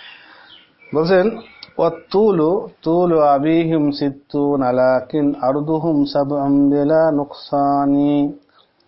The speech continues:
তারা লম্বাই হবে তাদের পিতা আদম আলাইহিস সালামের মতো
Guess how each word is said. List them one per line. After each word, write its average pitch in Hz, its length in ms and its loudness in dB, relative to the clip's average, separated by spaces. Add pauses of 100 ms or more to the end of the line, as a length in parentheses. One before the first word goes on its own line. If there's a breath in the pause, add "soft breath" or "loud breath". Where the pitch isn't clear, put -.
তারা 147 180 0
লম্বাই 147 400 2
হবে 175 540 0
তাদের 147 220 0 (140)
পিতা 165 260 -2
আদম 131 340 -2
আলাইহিস 135 180 -4
সালামের 160 280 0
মতো 139 480 -4